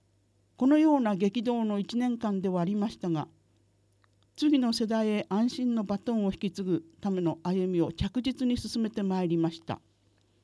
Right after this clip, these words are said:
食、教育、生きがい、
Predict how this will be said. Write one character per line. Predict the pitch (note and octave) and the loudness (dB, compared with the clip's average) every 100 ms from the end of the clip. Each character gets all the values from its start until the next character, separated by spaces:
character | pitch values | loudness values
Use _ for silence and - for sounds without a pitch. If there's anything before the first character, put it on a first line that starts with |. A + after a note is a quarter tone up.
| _ _ _ _ _ _ _ _ _ _ _ _ _ _ _ | _ _ _ _ _ _ _ _ _ _ _ _ _ _ _
食、 | - G#3+ G#3+ F#3+ - _ _ _ _ _ - | -4 -4 -2 -4 -4 _ _ _ _ _ -2
教 | B3 A3+ | 2 2
育、 | F#3+ F3 - E3 E3 _ _ _ _ | 2 -2 -2 -2 -2 _ _ _ _
生 | G3 | -8
き | - A#3 A3 | -4 -2 0
が | G3+ | 0
い、 | F3 | 0